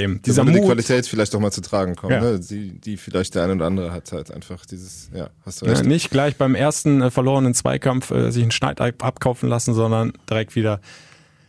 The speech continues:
Speaker 1: in der nächsten Aktion versuchen,
Speaker 2: Ja, das
Speaker 1: zu marschieren,
Speaker 2: das,
Speaker 1: was
Speaker 2: der
Speaker 1: nach vorne anzuschieben.
Speaker 2: Ja. Das fand ich zum Beispiel bei, bei, bei Verstrate, der mir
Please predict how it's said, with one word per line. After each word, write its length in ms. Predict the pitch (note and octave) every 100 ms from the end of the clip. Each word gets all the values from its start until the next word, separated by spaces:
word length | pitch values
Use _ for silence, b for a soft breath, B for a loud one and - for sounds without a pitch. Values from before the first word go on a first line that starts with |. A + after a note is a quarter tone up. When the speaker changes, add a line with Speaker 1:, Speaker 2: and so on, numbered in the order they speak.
| B B
Speaker 1:
in 120 | D3+
der 100 | D3
nächsten 300 | C#3+ C#3 B2+
Aktion 320 | A#2 - A2+
versuchen, 420 | - A2 A2+ G2+
Speaker 2:
Ja, 60 | F#2 -
das 80 | -
Speaker 1:
zu 80 | C#3
marschieren, 600 | C3 - B2 A2+ G#2+ G2 b b b b b b b b
Speaker 2:
das, 180 | - - -
Speaker 1:
was 200 | C#3+ -
Speaker 2:
der 80 | B2+
Speaker 1:
nach 60 |
vorne 300 | - B2+ B2
anzuschieben. 500 | A2 - G#2+ - G2
Speaker 2:
Ja. 120 | G#2+ F#2+ - B B B
Das 80 | G#2
fand 160 | A2+
ich 80 | A#2
zum 100 | A2+
Beispiel 240 | A2+ G2+
bei, 180 | A2 G#2+
bei, 300 | F#2 G2+ G2
bei 220 | F2+ F#2+
Verstrate, 640 | F#2 G2+ - - A2+ C3 A#2
der 80 | A2
mir 280 | G#2 F2